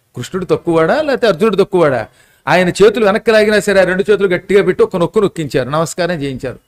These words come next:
గుళ్ళో పిల్లల చేత అప్పుడప్పుడు తల్లిదండ్రులు, "ఒరేయ్ దండం పెట్టరా" అని గట్టిగా చేతులు నొక్కించి నమస్కారం చేసినట్టుగా. అలా నమస్కారం చేయగానే భీముడిని విడిచిపెట్టి అస్త్రం శాంతించింది. అప్పుడు దుర్యోధనుడు,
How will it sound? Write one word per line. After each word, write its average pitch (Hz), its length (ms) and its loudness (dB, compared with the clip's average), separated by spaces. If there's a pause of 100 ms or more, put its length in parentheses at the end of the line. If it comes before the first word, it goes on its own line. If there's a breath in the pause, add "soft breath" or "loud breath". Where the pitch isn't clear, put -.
(220)
గుళ్ళో 170 380 2 (360 loud breath)
పిల్లల 180 200 2
చేత 180 240 0
అప్పుడప్పుడు 170 340 0
తల్లిదండ్రులు, 165 640 2 (340 soft breath)
"ఒరేయ్ 190 200 2
దండం 175 260 -2
పెట్టరా" 185 480 -4 (100)
అని 156 100 -4
గట్టిగా 160 420 0 (100)
చేతులు 170 400 0 (180)
నొక్కించి 165 400 -2
నమస్కారం 151 500 0
చేసినట్టుగా. 113 440 -6 (800)
అలా 220 140 0
నమస్కారం 226 480 0
చేయగానే 196 360 0
భీముడిని 196 440 -2
విడిచిపెట్టి 170 580 -4 (320)
అస్త్రం 196 400 -4
శాంతించింది. 131 840 -8 (880)
అప్పుడు 196 180 -4
దుర్యోధనుడు, 202 680 0